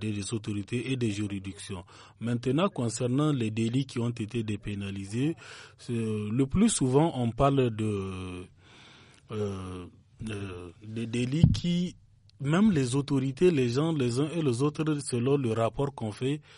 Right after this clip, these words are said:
ont des difficultés à savoir, à réal-, à réalité, qu'est-ce qui a été dépénalisé et qu'est-ce qui n'a pas été dépénalisé. Aujourd'hui, peut-être si vous avez été... Euh, au vingt-cinquième anniversaire du Conseil supérieur de la communication,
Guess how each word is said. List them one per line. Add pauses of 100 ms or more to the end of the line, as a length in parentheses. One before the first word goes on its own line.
(160)
ont
des
difficultés
à
savoir, (300)
à
réal-, (100)
à
réalité, (260)
qu'est-ce
qui
a
été
dépénalisé (320)
et
qu'est-ce
qui
n'a
pas
été
dépénalisé. (260)
Aujourd'hui,
peut-être
si
vous
avez
été... (460)
Euh, (320)
au
vingt-cinquième
anniversaire
du
Conseil
supérieur
de
la
communication,